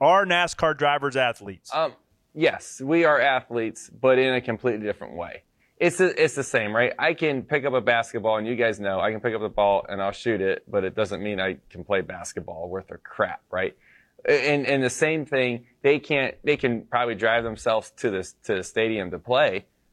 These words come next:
Speaker 2: but it doesn't mean that they can drive a car at the same level that we do. So it, it's different. But the one thing that is common, I think, between the both of us is that ability to handle pressure, right? The ability to,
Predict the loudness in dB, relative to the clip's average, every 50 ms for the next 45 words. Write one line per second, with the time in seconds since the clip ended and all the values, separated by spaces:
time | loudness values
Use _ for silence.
0 | _ _ 2 2 4 6 4 4 4 0 -2 0 0 0 0 0 -2 -2 -4 -4
1 | -4 -4 -2 0 2 2 2 2 0 -4 -2 0 2 2 2 2 -2 -4 -8 -4
2 | -4 -4 -2 -2 -2 -2 0 0 0 0 0 0 -2 -4 -4 -6 -10 -12 -14 _
3 | _ _ _ -20 -20 -20 _ _ -10 0 2 4 6 6 6 4 4 4 2 0
4 | 2 2 0 0 0 2 2 2 2 2 0 0 0 0 2 2 2 2 2 0
5 | 0 -2 -2 -4 -2 -2 0 0 0 2 2 2 2 2 0 0 0 0 0 -2
6 | -4 -10 _ _ _ _ _ _ _ -16 -10 -4 -2 -2 -2 -2 -6 -10 -10 -10
7 | -12 -10 -4 -4 -4 -4 -4 -8 -6 -8 -10 -10 -4 -4 -4 -4 -4 -6 0 0
8 | 0 0 0 -2 -6 -4 -6 -6 -6 -8 -6 -6 -4 -4 -4 -8 -12 _ _ _
9 | _ _ _ _ _ -12 -4 2 4 6 6 6 4 2 0 -4 0 2 4 4
10 | 4 4 2 2 0 -2 -2 -4 -6 -2 -2 -2 -2 0 0 -2 0 0 0 -2
11 | -4 -6 -6 -4 -4 -4 -4 -4 -10 -14 -16 -14 -8 -4 -2 -2 -2 0 -2 -2
12 | -2 2 2 2 2 4 2 0 -2 -2 -4 -4 -2 -2 -2 -4